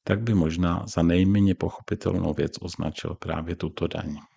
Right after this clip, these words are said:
Jak to tedy aktuálně s daňovým balíčkem dva tisíce dvacet tři vypadá? Pochopitelně není jisté, které pozměňovací návrhy budou schváleny.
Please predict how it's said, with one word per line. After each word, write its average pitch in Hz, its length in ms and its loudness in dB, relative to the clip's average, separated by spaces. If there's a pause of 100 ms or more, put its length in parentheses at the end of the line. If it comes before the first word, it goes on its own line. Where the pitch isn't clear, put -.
(300)
Jak 98 200 2
to 156 120 4
tedy 127 240 -2
aktuálně 92 800 0
s 107 60 -10
daňovým 101 480 2
balíčkem 82 500 -2
dva 87 160 2
tisíce - 480 -4
dvacet 90 320 -2
tři - 180 -4
vypadá? 80 540 -2 (260)
Pochopitelně 104 760 0
není 110 340 4
jisté, 80 520 -4 (160)
které 95 240 2
pozměňovací 95 760 -2
návrhy 98 360 2
budou 107 260 -4
schváleny. 85 760 -4